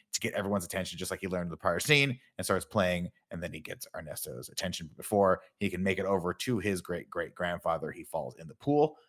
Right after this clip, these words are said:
Ernesto, being a good stand-up guy, jumps in after him, uh, and pulls him out. But when he does,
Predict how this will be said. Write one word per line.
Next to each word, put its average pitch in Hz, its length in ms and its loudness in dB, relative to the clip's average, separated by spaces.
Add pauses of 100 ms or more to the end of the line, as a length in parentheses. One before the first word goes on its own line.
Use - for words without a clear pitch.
(140)
Ernesto, 87 360 -2
being 85 220 -6
a 85 60 -6
good 92 280 0
stand-up 90 360 -2
guy, 92 240 6
jumps 92 300 0
in 87 80 -4
after 85 320 -4
him, 85 160 -4 (240)
uh, 92 160 0
and 90 140 -6
pulls 92 200 0
him 85 80 -6
out. 87 140 0
But 82 60 -4
when 82 100 -6
he 78 60 -12
does, 139 420 6